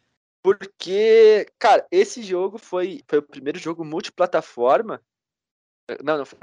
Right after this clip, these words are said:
é, não foi o primeiro, porque o segundo jogo foi lançado pra, pra P C e Xbox trezentos e sessenta. Mas foi o, foi o primeiro jogo que, de fato, conquistou o grande público pra série, né? E trouxe o grande público pra série. Muita gente foi começar a ler os livros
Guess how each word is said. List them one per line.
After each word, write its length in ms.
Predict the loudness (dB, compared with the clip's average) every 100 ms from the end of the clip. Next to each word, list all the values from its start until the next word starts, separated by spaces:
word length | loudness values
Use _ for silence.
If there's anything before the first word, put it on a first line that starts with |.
| -4
é, 100 | -4
não 100 | -2
foi 140 | -4
o 60 | -4
primeiro, 280 | -4 -4 -4
porque 300 | -6 -10 -10
o 140 | -10
segundo 360 | -8 -10 -10 -10
jogo 200 | -10 -8
foi 80 | -8
lançado 240 | -6 -6
pra, 120 | -6
pra 240 | -8 -6 -8
P 120 | -8
C 200 | -4 -4
e 120 | -4
Xbox 340 | -6 -6 -6
trezentos 260 | -14 -18 -16
e 60 | -14
sessenta. 400 | -12 -12 -16 -20 _ _ _ _ _ _ -4
Mas 340 | 0 0 -4
foi 300 | -6 -2 0
o, 160 | 0 -4 _ _ -12
foi 120 | -10
o 40 |
primeiro 260 | -8 -4 -2
jogo 220 | -2 -2 -8
que, 80 | -20
de 120 | -14
fato, 920 | -2 0 0 -4 -8 -8 -10 -14 -18 _ _ _ _
conquistou 800 | -8 -6 -8 -10 0 2 2 0 _ _ _
o 80 | -10
grande 400 | -6 -2 -2 -4
público 480 | -4 -4 -4 -10 -10
pra 180 | -6 -6
série, 300 | -2 -2 -2
né? 120 | -10
E 40 |
trouxe 360 | -8 0 0 -2
o 40 |
grande 220 | -12 -14 -12
público 320 | -14 -16 _
pra 100 | -8
série. 300 | -6 -10 -10
Muita 220 | -14 -8
gente 280 | -8 -8 -14 _
foi 260 | 0 2 0 _ _ _
começar 440 | -8 -6 -2 2 2
a 40 |
ler 180 | 2 -4
os 100 | -8
livros 360 | -14 -14 -14